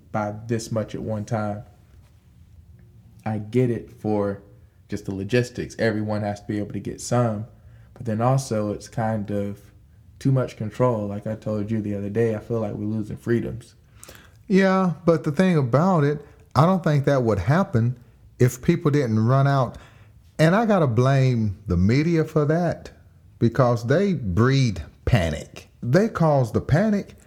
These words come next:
Speaker 2: and people are afraid and they run out and they, they get everything they can. They're not thinking about anybody else, and that's the problem. And then when I've listened to our, our governor say, you know,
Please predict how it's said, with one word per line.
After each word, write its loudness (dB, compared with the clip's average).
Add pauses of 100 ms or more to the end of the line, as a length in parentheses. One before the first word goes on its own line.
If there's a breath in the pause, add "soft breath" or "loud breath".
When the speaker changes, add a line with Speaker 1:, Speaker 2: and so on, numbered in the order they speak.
(340 soft breath)
Speaker 2:
and 2
people 6
are 6
afraid 2
and -2
they 6
run 4
out 2
and 2
they, 2 (640 loud breath)
they 2
get 4
everything 2
they 4
can. 2 (480)
They're 2
not -2
thinking 2
about 2
anybody 2
else, -2 (360 soft breath)
and 2
that's 0
the -2
problem. 0 (260 soft breath)
And 2
then 2 (100)
when 0
I've 2
listened 0
to 2
our, 0
our 0
governor 0 (800 soft breath)
say, 0
you 0
know, 0